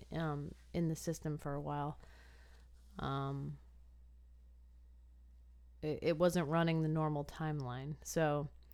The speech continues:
she got an adoption worker pretty quickly after being placed with us. So she's had that adoption worker now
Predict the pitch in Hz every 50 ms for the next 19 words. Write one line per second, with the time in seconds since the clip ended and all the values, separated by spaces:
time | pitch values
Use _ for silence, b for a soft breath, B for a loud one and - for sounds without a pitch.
0 | b b b b b b - - - - 175 180 175 165 160 151 147 151 147 143
1 | - - 160 147 143 147 147 - 151 151 - - - - - 170 160 160 - -
2 | 160 156 - - 156 147 143 156 156 - - - - - - - - - - -
3 | - - - - - 156 151 - 160 151 156 156 143 147 147 151 151 - - 165
4 | 160 160 - - 147 139 127 123 123 143 - - - - - b b b b b
5 | b b b - 165 160 151 147 143 156 - - 160 156 - 165 165 151 160 151
6 | 139 135 156 147 147 - - - 147 139 139 - - 143 139 139 143 135 131 135
7 | 139 143